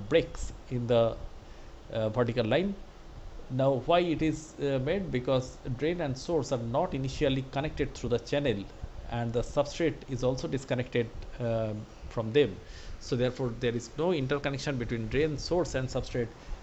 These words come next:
at the beginning of the, uh, at the beginning of the, uh, uh, operation. That means, uh, normal operation does not, that means normal, uh, fabrication has no connection between drain and source through the channel.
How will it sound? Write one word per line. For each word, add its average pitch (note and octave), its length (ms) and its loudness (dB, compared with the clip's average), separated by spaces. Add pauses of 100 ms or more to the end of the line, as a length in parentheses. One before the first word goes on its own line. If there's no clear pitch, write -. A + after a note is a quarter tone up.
(120)
at B2+ 200 0
the B2+ 80 0
beginning D3 420 -2
of A#2 180 -2
the, A#2 280 0 (640)
uh, G#2+ 580 -6 (100)
at B2+ 80 -4
the A#2+ 80 0
beginning D3 380 -4
of B2 180 -4
the, A#2 180 -2 (1500)
uh, - 0 -
uh, A2+ 320 0 (640)
operation. C#3+ 460 -2 (380)
That B2 160 -2
means, C3+ 300 -4 (100)
uh, A#2 400 0 (120)
normal D3 360 0
operation C3 520 -4
does A2+ 300 -4
not, C3 220 -4
that A#2+ 120 -2
means B2+ 180 -4
normal, D3+ 380 -4 (100)
uh, A#2 200 -2
fabrication A#2+ 640 -2 (240)
has A2+ 380 -6 (100)
no E3 280 0 (300)
connection B2+ 380 -4
between A2+ 320 -4
drain B2 200 0
and A2+ 120 -4
source A#2+ 300 0
through - 180 -6
the A2 100 -2
channel. C3 320 -2